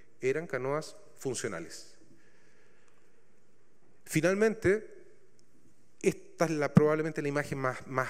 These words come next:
más arquetipada de la navegación indígena de Patagonia Austral, las canoas monóxilas o de tronco excavado.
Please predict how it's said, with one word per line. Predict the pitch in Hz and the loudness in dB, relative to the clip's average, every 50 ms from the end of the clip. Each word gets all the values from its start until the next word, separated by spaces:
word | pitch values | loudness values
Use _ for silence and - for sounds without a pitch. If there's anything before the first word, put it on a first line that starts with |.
| - - - | -2 -6 -6
más | 120 120 127 135 139 - - - - - | -2 2 2 2 2 0 -4 -6 -4 -4
arquetipada | 135 135 - - 139 123 127 123 123 127 131 143 | -4 -4 0 0 0 0 0 0 0 0 2 2
de | 165 170 | 2 0
la | 175 | 2
navegación | 175 175 175 170 165 - 175 170 | 2 2 2 2 2 0 0 0
indígena | 170 170 175 170 - 185 175 | 0 0 -2 0 0 0 2
de | 175 165 | 4 4
Patagonia | 165 160 160 160 165 170 | 4 4 4 2 2 0
Austral, | 170 - - - 180 208 202 - - - - - - - - | -2 -2 0 0 0 0 0 -6 -12 -14 -14 -14 -14 -8 -2
las | 127 123 - | -2 -2 2
canoas | - 135 139 151 147 | 2 0 2 2 0
monóxilas | 139 143 143 143 143 151 151 - - 170 151 160 160 151 | 0 0 0 2 0 0 0 -2 -2 2 4 4 4 4
o | 139 131 131 | 4 2 4
de | 127 127 120 | 6 4 4
tronco | 120 - - - - - 135 131 - - - 135 123 - | 2 -2 -12 -8 0 2 2 2 2 4 6 6 6 6
excavado. | 147 127 - - - - 113 107 98 85 80 82 87 - | 2 -2 -2 -2 -2 2 4 4 6 6 4 2 0 -2